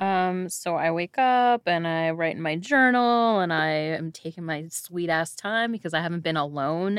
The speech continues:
and I don't even know how long. And just, like, getting ready. I'm actually gonna do my makeup and my hair really nice. Like, I'm going the whole nine. I feel fantastic right now.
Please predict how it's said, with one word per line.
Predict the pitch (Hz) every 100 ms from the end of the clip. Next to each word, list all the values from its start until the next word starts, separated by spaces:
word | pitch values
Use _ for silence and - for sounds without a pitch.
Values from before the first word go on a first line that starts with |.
| -
and | 190
I | 196
don't | 202 208
even | 208 214
know | 208 208
how | 214 208
long. | 214 214 214 226 - - - - -
And | 170 175
just, | 180 180 - 160
like, | 156 151 151 - - _ - - - - - - - _ -
getting | 202 190 180 180
ready. | 285 294 277 -
I'm | 247
actually | 320 -
gonna | 269 226
do | 196
my | 165 147
makeup | 202 285 262 269 254
and | 196
my | 151
hair | - - 277 277 269
really | 277 277 262
nice. | 262 254 247 254 -
Like, | 190 165
I'm | 175 208
going | 233 220 196 170
the | 165 160
whole | - - - - 208 196
nine. | 175 147 139
I | 147
feel | - 180
fantastic | - 123 - - 143 120 - -
right | - -
now. | - 95